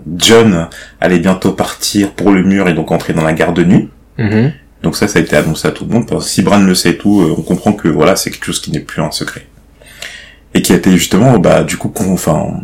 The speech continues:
Speaker 1: adoubé par, euh, par Ned, parce qu'en fait, on l'avait quitté dans le chapitre de Catelyn, euh, en, en se disant qu'il allait réfléchir, mais là, bon, la, la réflexion est à son comble.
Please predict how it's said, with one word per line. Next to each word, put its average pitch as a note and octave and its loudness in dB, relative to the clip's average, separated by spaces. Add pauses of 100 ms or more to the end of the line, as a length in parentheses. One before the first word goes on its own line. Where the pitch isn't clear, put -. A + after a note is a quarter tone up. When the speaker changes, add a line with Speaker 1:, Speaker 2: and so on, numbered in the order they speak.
(140)
Speaker 1:
adoubé G2 2
par, F2 -4
euh, E2 -6
par F#2+ -2
Ned, C3+ 2
parce F#2 2
qu'en - -6
fait, - -8
on F2 4
l'avait D#2+ 0
quitté - -2
dans F#2 4
le E2 0
chapitre E2 -2
de D#2 -4
Catelyn, F#2 2 (600)
euh, D#2 2
en, - -2
en D#2 -4
se D#2+ -10
disant F2 -2
qu'il - -2
allait E2 4
réfléchir, E2 0
mais D#2 -2
là, E2+ 0
bon, D#2+ -6 (360)
la, - -8
la E2+ 4
réflexion E2+ 0
est D#2+ -6
à - -10
son E2 -8
comble. - -14